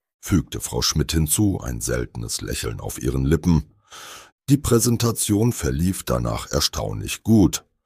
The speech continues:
Vielleicht aus Mitleid, vielleicht weil die unfreiwillige Komik das Eis gebrochen hatte,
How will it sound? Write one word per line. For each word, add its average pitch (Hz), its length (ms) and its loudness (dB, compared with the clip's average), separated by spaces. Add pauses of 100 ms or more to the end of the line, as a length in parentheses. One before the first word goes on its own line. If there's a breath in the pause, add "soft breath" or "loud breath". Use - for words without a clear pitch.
(380 loud breath)
Vielleicht 120 480 2
aus 110 240 0
Mitleid, 69 600 2
vielleicht - 680 -2
weil 58 160 -2
die 65 100 -4
unfreiwillige 73 840 0
Komik 98 520 6
das - 260 -2
Eis 69 260 0
gebrochen 73 540 2
hatte, 85 360 6